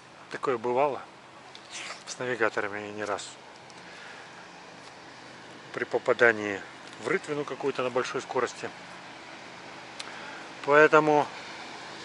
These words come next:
навигатор у меня гарминовский спасался <laughs> вот таким вот образом.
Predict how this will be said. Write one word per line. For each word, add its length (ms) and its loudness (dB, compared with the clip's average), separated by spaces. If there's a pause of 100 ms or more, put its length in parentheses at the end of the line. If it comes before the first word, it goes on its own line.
(260)
навигатор 520 8
у 20 4
меня 180 2
гарминовский 560 2
спасался 540 8 (500)
<laughs> 480 -8
вот 160 8
таким 260 6
вот 180 4
образом. 380 -2